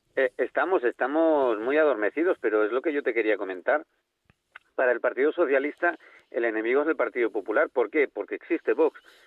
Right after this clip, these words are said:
Es decir, el Partido Popular, mientras exista Vox, no va a poder ganar unas elecciones con mayoría absoluta por sí mismo. Y entonces el Partido Socialista sabe que siguiendo filtrando esos problemas con Vox, eh, mientras exista Vox,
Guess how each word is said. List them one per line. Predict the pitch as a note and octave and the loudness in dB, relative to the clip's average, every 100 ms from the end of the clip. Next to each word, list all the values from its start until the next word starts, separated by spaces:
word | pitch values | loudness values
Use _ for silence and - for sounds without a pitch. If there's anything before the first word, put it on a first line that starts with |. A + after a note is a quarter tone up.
| _ | _
Es | - A#2 | -2 -2
decir, | C3+ A#2+ | 0 0
el | G#2 | 0
Partido | A2 B2 D#3 | -2 -2 -4
Popular, | E3 D3+ C#3+ | -2 0 -2
mientras | C3 A#2 G#2+ | -2 -4 -4
exista | G#2+ - C3 - G#2+ | -4 -6 -10 -4 -2
Vox, | C3+ - _ _ _ _ | -2 -4 _ _ _ _
no | A#2 A#2+ D#3+ | -10 -2 0
va | D#3+ | 2
a | |
poder | - A#2+ C3+ | 2 0 0
ganar | A#2+ B2+ C3+ - | 0 -2 -4 -6
unas | B2+ A#2+ A#2 | -8 -6 -4
elecciones | A#2+ G#2 - - B2+ | -4 -4 -6 -8 -10
con | - G#2+ | -8 -8
mayoría | G2+ F#2+ A2 C3 | -4 -4 -2 -2
absoluta | - G#2+ A2 C3 | -4 -6 -4 -4
por | A2+ G2+ | -4 -6
sí | A2+ | -8
mismo. | A#2 D#3 A#2+ F#2+ _ _ _ _ - | -8 -10 -10 -16 _ _ _ _ -6
Y | C3+ | -4
entonces | A2 C3 E3 D3+ | -2 0 0 0
el | |
Partido | A#2 G2+ B2+ D3 | -4 -4 -4 -2
Socialista | - - C#3 C#3+ C#3+ | -2 -2 -4 -4 -4
sabe | - D3 E3 - _ _ _ - | 0 0 -2 -6 _ _ _ -4
que | A#2+ A2+ A2 G#2+ - _ - | 0 2 2 0 -4 _ -16
siguiendo | C3 B2 D#3+ E3+ G#2 - _ _ | -14 -2 -2 0 -4 -6 _ _
filtrando | - A2+ - D3+ D#3 C3+ A#2+ | -10 -10 -6 -2 -2 0 0
esos | B2+ A#2+ D3 | 0 -4 -6
problemas | - B2 C3+ C3 B2 | -4 -4 -2 -4 -6
con | - A2+ G#2+ | -6 -6 -2
Vox, | A#2 C#3+ - | -2 -2 -4
eh, | A#2+ A2+ G#2+ - | 0 2 0 -2
mientras | C3 A2+ A2 B2 | -6 -4 -4 -4
exista | - F3+ - D3 | -6 -6 0 0
Vox, | F3 E3 | 0 -2